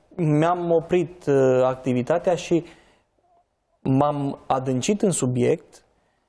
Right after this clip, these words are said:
am continuat discuția. Uh, din cauza că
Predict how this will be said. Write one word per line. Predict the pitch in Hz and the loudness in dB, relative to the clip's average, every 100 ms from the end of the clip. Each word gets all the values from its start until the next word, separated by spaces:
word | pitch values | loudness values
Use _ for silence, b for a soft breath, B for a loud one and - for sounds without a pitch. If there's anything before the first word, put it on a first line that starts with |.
| _ _ - | _ _ -6
am | - 170 | -4 -2
continuat | 208 202 220 196 | -2 0 -2 -2
discuția. | 185 - 190 - 123 117 127 _ | -4 -2 -2 0 -2 -4 -8 _
Uh, | - - - 339 381 _ _ | -12 -10 -10 -14 -20 _ _
din | - 151 147 156 | -6 -2 0 2
cauza | 196 226 214 | 0 -2 -2
că | 208 | 0